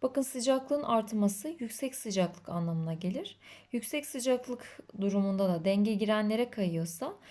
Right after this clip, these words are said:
demek ki yüksek sıcaklıkta girenler kararlıdır diyorum.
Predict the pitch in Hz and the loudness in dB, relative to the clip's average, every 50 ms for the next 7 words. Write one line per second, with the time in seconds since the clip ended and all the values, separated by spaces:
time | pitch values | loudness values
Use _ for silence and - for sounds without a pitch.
0 | - - - _ - 262 262 247 208 208 - 190 214 220 - - - 262 262 - | -20 -20 -8 _ 0 2 4 2 2 0 0 0 0 0 0 -4 -4 -4 -4 -6
1 | - 208 180 185 180 170 170 - 180 - - - 254 311 381 403 - _ _ 202 | -6 -2 2 2 2 2 0 -6 -12 -14 -4 -2 -2 -2 -2 -6 -12 _ _ 0
2 | 214 208 208 196 185 185 180 175 165 - - 175 165 160 165 156 156 175 - 156 | 4 4 6 6 6 4 4 4 0 -4 -4 -2 -2 -2 -2 -4 -4 -6 -8 -8
3 | 170 - 156 156 151 - 185 | -6 -6 -6 -6 -6 -8 -12